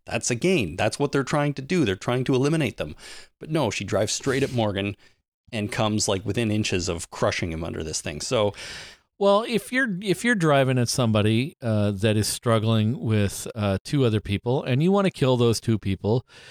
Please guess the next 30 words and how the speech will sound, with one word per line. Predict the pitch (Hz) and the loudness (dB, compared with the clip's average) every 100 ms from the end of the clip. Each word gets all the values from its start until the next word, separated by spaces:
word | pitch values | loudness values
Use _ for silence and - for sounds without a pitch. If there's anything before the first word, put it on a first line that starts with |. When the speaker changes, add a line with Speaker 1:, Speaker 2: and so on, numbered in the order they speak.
| - _ - | -20 _ -4
Speaker 2:
you | 180 | 0
just | 214 233 | 2 0
drive | - 123 117 | 2 2 4
right | 117 | 0
towards | - 175 240 107 | 2 2 2 2
them | 107 | 0
because | 107 - 110 101 | -2 -2 -2 0
you | 110 | 0
assume | 101 - 110 110 104 | 0 0 2 2 0
that | - 101 92 - | 2 0 0 -2
the | 98 | -2
person | - 113 101 101 | 0 -2 -2 -2
that | 98 104 | -2 -2
you | 107 87 | -4 -2
don't | 180 233 | 0 2
wanna | 120 | 0
kill | 98 - 98 104 220 | 0 0 2 0 0
will, | 117 110 104 101 - | 2 2 2 0 -4
uh, | 107 104 101 98 101 | -6 -4 -2 -4 -4
be | 107 | -4
able | 101 | -4
to | 101 | -2
roll | 104 104 107 | 0 2 2
out | |
of | 107 | 2
the | 135 | 0
way | 180 90 _ _ - | -2 -6 _ _ -20
because | - 92 82 - - - _ | -10 -8 -6 -8 -10 -16 _
they | 92 | -6
have | 87 92 | -4 -4